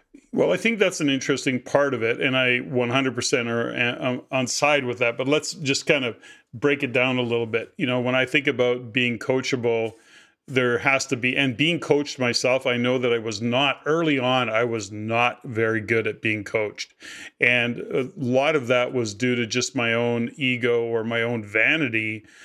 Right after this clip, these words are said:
of thinking that if I was being coached, I was less than. So in other words, I was hearing it through a set of filters that I must be wrong or they're making me wrong.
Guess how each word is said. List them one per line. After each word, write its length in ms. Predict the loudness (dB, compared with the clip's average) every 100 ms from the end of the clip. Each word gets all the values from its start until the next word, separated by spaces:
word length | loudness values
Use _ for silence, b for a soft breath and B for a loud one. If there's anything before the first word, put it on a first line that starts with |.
| B B
of 440 | 0 2 2 0 -4
thinking 580 | -18 -2 -2 2 2 2
that 120 | 0
if 140 | 2
I 100 | 0
was 180 | 2 -2
being 360 | -2 0 0 0
coached, 500 | 0 0 -2 -4 -2
I 80 |
was 360 | 0 -2 -4 -8 -8
less 380 | -2 2 0 -2
than. 580 | -2 0 2 0 -6 -14 b b b
So 160 | -2 2
in 60 |
other 180 | 2 2
words, 400 | 2 0 0 -2
I 160 | 0 0
was 340 | 0 -2 -8 -10 _ _ _ _ _
hearing 520 | -14 -4 0 2 0
it 160 | -2 -4
through 200 | -2 0
a 20 |
set 260 | 0 0 0
of 80 |
filters 640 | 2 2 2 0 0 0 0
that 220 | 0 0 -4
I 160 | 0 0
must 480 | 2 0 0 -4 -4
be 160 | -2
wrong 540 | -2 0 2 2 -2 -2
or 240 | 0 0
they're 280 | -2 -2 0
making 520 | 2 0 0 -2 0
me 160 | 0 -2
wrong. 540 | 0 2 2 -2 -4